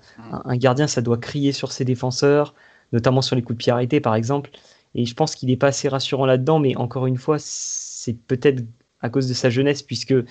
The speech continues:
Speaker 2: il a quand même été poussé par, euh, l'extra sportif de Kiko Casilla l'année dernière,
Speaker 1: Mm.
Speaker 2: il me
Speaker 1: Mm,
Speaker 2: semble.
Speaker 1: mm.
Speaker 2: Donc,
Speaker 1: C'est ça.
Speaker 2: euh, il a été un petit peu titulaire, euh,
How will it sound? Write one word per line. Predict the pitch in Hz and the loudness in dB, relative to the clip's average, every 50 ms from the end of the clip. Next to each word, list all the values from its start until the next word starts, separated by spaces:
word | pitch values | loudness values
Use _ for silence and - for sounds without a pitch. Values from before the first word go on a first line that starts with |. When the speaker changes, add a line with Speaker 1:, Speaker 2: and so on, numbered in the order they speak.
| - - - - - - _ _ | -12 -20 -20 -20 -20 -20 _ _
Speaker 2:
il | - 123 127 | 2 4 4
a | 131 | 4
quand | 127 135 131 | 4 4 2
même | 131 131 135 | 4 4 2
été | 127 123 - 127 | 2 0 0 -4
poussé | 123 - 131 123 - - 139 | -4 -6 -10 -6 -2 -2 -2
par, | 135 - - 123 120 110 113 117 | 0 2 2 2 2 2 2 2
euh, | 120 120 120 | 2 2 2
l'extra | 117 117 117 120 - - - - 135 | 2 0 0 -2 -6 -10 -6 -6 -6
sportif | 123 - - - 131 127 - - - 143 135 131 | -6 -6 -6 -8 -8 -8 -8 -10 -10 -8 -8 -4
de | 127 123 123 120 117 117 117 117 | -2 0 2 2 4 4 2 0
Kiko | 117 - - - - 127 | 0 -4 -6 -4 -2 -2
Casilla | 117 120 127 120 117 117 123 127 | 0 0 0 0 2 4 4 6
l'année | 120 123 117 113 120 | 6 6 4 2 0
dernière, | 117 123 123 123 123 131 143 143 143 | 0 0 0 0 0 0 0 0 -2
Speaker 1:
Mm. | 135 | -4
Speaker 2:
il | 127 117 113 | -6 -10 -8
me | 113 | -6
Speaker 1:
Mm, | 113 | -4
Speaker 2:
semble. | - - 143 143 147 147 143 | -4 -2 -2 -2 -2 -4 -6
Speaker 1:
mm. | 151 - _ _ _ _ _ - - _ _ - | -10 -12 _ _ _ _ _ -20 -20 _ _ -2
Speaker 2:
Donc, | 117 123 131 | 0 2 2
Speaker 1:
C'est | 127 127 | 2 4
ça. | 135 | 4
Speaker 2:
euh, | 127 123 120 | 4 4 4
il | - 117 | 0 -4
a | 127 | -6
été | 127 123 - 139 | -4 0 2 4
un | 131 127 | 4 4
petit | 127 - - | 2 -2 -6
peu | 123 139 143 | -4 -2 -2
titulaire, | 139 - - 123 - - 131 139 135 135 123 113 | -2 -2 -6 -10 -4 2 4 6 6 6 4 2
euh, | 117 120 120 117 110 110 113 110 113 110 110 117 120 - - 131 117 - | 0 0 0 0 -2 -2 -2 -4 -4 -6 -6 -8 -8 -10 -10 -10 -12 -12